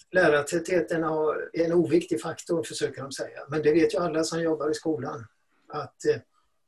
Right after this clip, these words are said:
lärartätheten är mycket viktig. Ju fler elever en sk-, en lärare har, desto svårare blir jobbet, desto tyngre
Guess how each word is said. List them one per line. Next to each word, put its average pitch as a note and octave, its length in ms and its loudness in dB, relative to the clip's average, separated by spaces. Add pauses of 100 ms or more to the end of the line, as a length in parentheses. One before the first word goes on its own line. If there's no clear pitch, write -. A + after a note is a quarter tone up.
(420)
lärartätheten D3+ 1500 -4
är C#3+ 100 -2
mycket D3+ 400 -4
viktig. - 360 -12 (240)
Ju C#3+ 100 -6
fler F#3+ 300 4
elever F#3 400 -2
en F3 100 -2
sk-, - 220 -12
en F3 140 -4
lärare D#3+ 340 0
har, D#3+ 220 0
desto D#3 320 -2
svårare C3 520 -2
blir C3+ 180 -6
jobbet, C3 380 -8 (200)
desto - 280 -6
tyngre C#3 360 -4